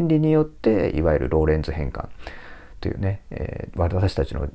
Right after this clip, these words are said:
常識とは違うような結果が導かれるような変換が、変換式が導かれるわけですね。だからこれが一番の原因ですね。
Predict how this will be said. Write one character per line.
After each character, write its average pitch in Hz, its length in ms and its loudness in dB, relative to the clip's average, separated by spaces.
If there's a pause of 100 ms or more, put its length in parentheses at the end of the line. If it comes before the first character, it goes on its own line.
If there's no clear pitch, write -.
常 90 280 2
識 - 380 -2
と - 140 4
は 85 80 6
違 - 160 2
う 90 180 6
よ 92 120 6
う 76 40 4
な 85 120 2
結 - 180 2
果 85 100 0
が 78 100 2
導 82 380 2
か 87 160 2
れ 90 140 4
る 85 100 4
よ 76 120 4
う 80 40 0
な 135 220 4
変 82 300 2
換 69 340 0
が、 90 180 0
変 82 220 0
換 78 220 0
式 - 200 -4
が 170 80 6
導 73 400 0
か - 140 -2
れ 71 100 2
る 78 60 0
わ 67 80 0
け - 80 -4
で - 60 -6
す - 40 -12
ね。 87 60 -2
だ 90 80 4
か - 60 2
ら - 40 -4
こ 98 140 0
れ 110 80 4
が 123 80 8
一 - 380 0
番 87 120 2
の 53 140 -6 (100)
原 78 140 2
因 76 100 0
で 71 80 0
す - 100 -12
ね。 - 140 -8